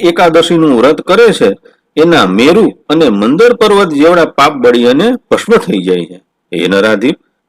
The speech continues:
જે જળધેનું આપી ન શકે, એણે ઘડામાં સુવર્ણ નાખી એના પર વસ્ત્રનું આવેષ્ટન કરી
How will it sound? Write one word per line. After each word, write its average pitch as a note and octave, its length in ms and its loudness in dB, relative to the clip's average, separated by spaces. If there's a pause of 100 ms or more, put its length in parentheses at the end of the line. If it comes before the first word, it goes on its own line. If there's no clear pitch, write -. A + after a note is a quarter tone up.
(140)
જે G#2+ 200 0 (180)
જળધેનું F3 540 2 (120)
આપી A3 220 -2
ન A3 140 2
શકે, A3+ 340 2 (360)
એણે F3+ 140 2 (160)
ઘડામાં C3+ 500 0 (160)
સુવર્ણ G#3+ 420 2
નાખી D#3 480 -2
એના E3 240 0
પર F3+ 200 -2
વસ્ત્રનું G#3 580 0 (100)
આવેષ્ટન G3 580 2
કરી F#2 240 -2